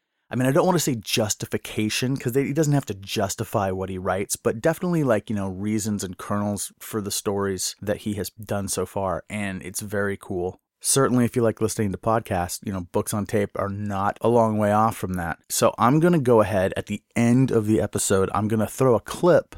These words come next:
from Boris's book, a sample of his audiobook in his voice. So we'll put that in right after the, uh, the episode notes and before the bonus content.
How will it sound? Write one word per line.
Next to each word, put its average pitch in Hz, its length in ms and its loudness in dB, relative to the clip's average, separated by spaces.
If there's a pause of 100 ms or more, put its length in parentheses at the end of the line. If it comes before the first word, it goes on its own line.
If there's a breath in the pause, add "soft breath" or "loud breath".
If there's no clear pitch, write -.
from 123 680 2
Boris's 113 520 4
book, - 240 -2
a - 80 -2
sample 120 520 2
of 110 160 4
his 101 180 2
audiobook 98 840 -4 (120)
in 110 120 -2
his 101 220 -2
voice. 101 480 -2 (240)
So - 220 2
we'll 110 160 4
put - 240 0
that 117 200 6
in 110 380 4
right 104 320 6
after 110 400 4
the, 101 300 0
uh, 92 180 0
the - 180 -2
episode 117 460 2
notes 151 420 2
and 110 160 -2
before 101 280 -2
the 95 40 -6
bonus 104 300 -2
content. - 440 -6